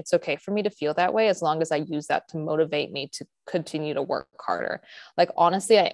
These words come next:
almost feel like if you're not feeling insecure about these kinds of things or in certain parts of your life, then how the hell are you supposed to progress? You know, that's the kind of stuff that mo-, pushes you to move forward. Like, if you're insecure in your body, like, why,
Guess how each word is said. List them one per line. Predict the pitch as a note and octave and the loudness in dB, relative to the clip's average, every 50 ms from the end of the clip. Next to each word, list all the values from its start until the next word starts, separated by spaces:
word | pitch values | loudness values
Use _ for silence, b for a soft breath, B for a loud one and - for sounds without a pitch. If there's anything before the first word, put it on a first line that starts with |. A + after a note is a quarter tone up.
| - | 0
almost | F3 F3+ F#3 F#3 F#3 F3+ - - | 0 2 4 4 4 2 0 0
feel | - F3+ F3 | 2 4 4
like | F3+ D#3+ D#3 - - | 6 4 2 0 -6
if | - - - | -14 -8 -6
you're | F3+ F3 | -2 0
not | E3+ E3 D3+ - - - | 2 4 2 2 0 -2
feeling | - G3+ F#3+ F#3 F3 - | -2 0 0 0 0 -2
insecure | D#3 D#3 - - D#3+ - - - D#3+ D#3+ F3+ G3+ G#3+ - - - - | -4 -6 -6 -6 -8 -2 2 4 6 6 6 4 2 0 -6 -4 -2
about | - G3+ G#3 G#3+ G#3+ - G#3+ | 2 4 6 6 6 4 2
these | A#3 A#3 A3+ | -2 -4 -2
kinds | - - B3 A3+ B3 | 0 0 2 4 2
of | B3 | 4
things | B3 C4+ C4+ C4+ B3+ G#3+ | 4 2 0 2 2 2
or | F3+ E3+ | 4 2
in | D#3+ E3 D#3+ | 2 0 -2
certain | - F#3 - E3 E3 | -2 -2 -2 -2 -2
parts | - - E3 E3 - - | 2 2 2 2 2 -2
of | E3 | -2
your | F3+ E3 D3 | 0 2 4
life, | D3+ D3+ D#3+ G3 G#3 - | 6 6 6 6 4 2
then | - E3 | 0 0
how | D#3+ - E3 E3+ E3+ F3 | 2 4 6 6 6 6
the | F3+ | 4
hell | D#3+ D#3+ D#3+ D#3+ | 0 0 2 4
are | D#3+ D#3 | 4 4
you | D3+ D3 | 2 0
supposed | - - - - - - | -4 -8 -12 -12 -12 -16
to | - | -8
progress? | - D3 - - E2 E2+ - - - - - - _ _ _ _ _ _ _ - | -6 -2 0 2 0 0 0 -4 -12 -18 -20 -20 _ _ _ _ _ _ _ 0
You | F3+ | 2
know, | F3+ F3 F3 | 4 6 8
that's | F3+ D#3 - | 8 6 6
the | - F#3+ | 2 0
kind | - G3 F3 | 0 2 0
of | E3+ - | 0 2
stuff | - F3 D#3+ - | 2 2 4 4
that | D#3 C3 | 2 2
mo-, | D#3 D#3 D3 - _ | 2 0 -4 -6 _
pushes | - - D#3+ - D#3+ D3 - | -8 -8 -6 -4 -6 -4 -2
you | D#3 | -2
to | D3 C#3 | -4 -2
move | D3 C#3+ C3 - | -4 -4 -6 -4
forward. | - - B2 B2+ D#3+ D#3 - | -4 -2 -2 -2 -2 -2 -2
Like, | F3 E3+ - | -2 -2 -2
if | F#3+ - | 0 2
you're | G3 F#3+ | 2 2
insecure | G3+ G3+ - A3+ G#3+ - F#3+ | 2 2 0 -2 -2 0 0
in | F#3+ F3+ | 2 4
your | E3 F3 D#3 | 4 4 6
body, | - B2+ C3+ - F3 G#3 | 6 4 4 4 4 4
like, | G#3 F#3 - - - | 4 2 2 4 6
why, | D3+ D3+ D#3 D#3+ D#3 D#3 D#3+ F#3 | 6 8 8 6 4 2 0 -6